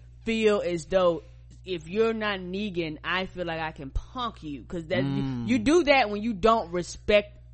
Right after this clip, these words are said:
Speaker 1: authority. Like, and I think that he didn't respect him 'cause at the
Speaker 2: Mm.
Speaker 1: beginning, when he thought Negan was still in charge, you see his tone was one way.
Speaker 2: Mm-hmm.
Speaker 1: But after he realized Negan was not in charge, his tone changed.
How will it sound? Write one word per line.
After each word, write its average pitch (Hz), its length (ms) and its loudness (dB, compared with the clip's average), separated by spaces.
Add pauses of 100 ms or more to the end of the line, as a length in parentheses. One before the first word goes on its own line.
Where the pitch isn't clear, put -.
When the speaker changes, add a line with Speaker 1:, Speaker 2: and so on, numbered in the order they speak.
(160)
Speaker 1:
authority. 202 680 -2 (360)
Like, 180 220 0
and 175 140 -2
I 220 160 4
think 214 380 -2
that 180 180 0
he 208 320 -2
didn't 185 260 2
respect 190 460 -4
him 208 120 -6
'cause 196 160 -6
at 180 120 -6
the 175 80 -2
Speaker 2:
Mm. - 100 -4
Speaker 1:
beginning, 262 480 -2 (340)
when 170 200 -6
he 233 180 -4
thought 196 300 2
Negan 196 340 -4
was 277 140 -2
still 285 240 0
in 285 100 -4
charge, 294 560 0 (160)
you 170 80 -12
see 285 180 -2
his 233 140 0
tone 269 360 -2
was 220 180 -4
one 233 240 -4
way. 143 420 -2
Speaker 2:
Mm-hmm. 127 180 -8
Speaker 1:
But 165 120 -2
after 185 240 -2
he 214 100 -4
realized 202 380 -2
Negan 160 320 -8
was 226 240 -2
not 240 200 -2
in 180 140 -4
charge, 165 400 0 (240)
his 208 240 -2
tone 156 500 -4
changed. 151 640 -6